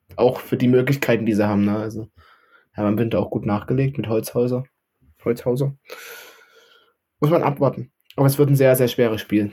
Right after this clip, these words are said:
Das ist, das steht, denke ich, außer Frage. Ich glaub, uns könnte aber entgegenkommen, tatsächlich, dass achtzehnhundertsechzig ist ein Gegner, äh, achtzehnhundertsechzig ein Gegner ist, der Fußball spielen möchte. Und es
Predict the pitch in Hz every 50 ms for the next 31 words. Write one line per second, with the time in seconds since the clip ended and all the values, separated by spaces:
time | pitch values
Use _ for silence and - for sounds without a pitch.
0 | - - 110 104 - 107 107 101 - - - - - - 117 - - - 110 98
1 | 117 113 104 107 - - - 110 110 101 - - 110 120 123 123 113 107 - -
2 | 120 - 120 139 139 139 - 143 131 120 - - - 120 120 120 - 120 120 120
3 | 123 - - 117 113 - 113 101 113 110 - 113 - - 104 - - - - -
4 | - 123 120 107 - - - - 104 113 104 98 110 104 104 113 104 98 - -
5 | 95 - - - - - - 127 110 98 - - - 107 104 110 101 113 107 110
6 | 107 - 101 - - - - - 107 104 - - 104 104 101 101 101 - - -
7 | - _ _ _ _ _ _ _ _ _ _ - 113 117 - - - -